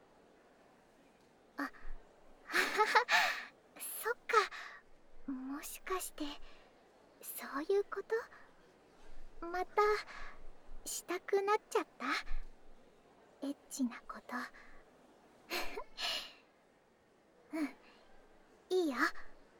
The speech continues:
君のそういう素直なところ、私、ちょっと好きかも。もじもじしながら声をかけてきて、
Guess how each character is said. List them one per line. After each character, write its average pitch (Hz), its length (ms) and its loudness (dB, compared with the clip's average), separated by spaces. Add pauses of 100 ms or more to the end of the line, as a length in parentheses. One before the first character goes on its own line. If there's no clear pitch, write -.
(1200)
君 285 340 4
の 359 180 4
そ 285 240 0
う 339 60 4
い 381 180 8
う 415 40 8
素 - 160 2 (260)
直 - 20 0
な 311 120 0
と 269 120 -2
こ - 140 -2
ろ、 294 100 4 (800)
私、 277 480 0 (580)
ち 415 100 8
ょ 453 40 12
っ - 20 2 (120)
と 440 80 6
好 320 60 4 (240)
き 370 200 -2 (480)
か 320 160 -4
も。 240 140 -2 (1160)
も 320 220 4
じ 392 140 2
も 320 160 0
じ - 180 -10
し - 180 -2
な 277 140 4
が 285 120 4
ら 262 140 0 (120)
声 339 320 6
を 254 60 2
か - 160 -2
け 311 120 4
て 262 140 0
き - 120 -20
て、 - 120 -10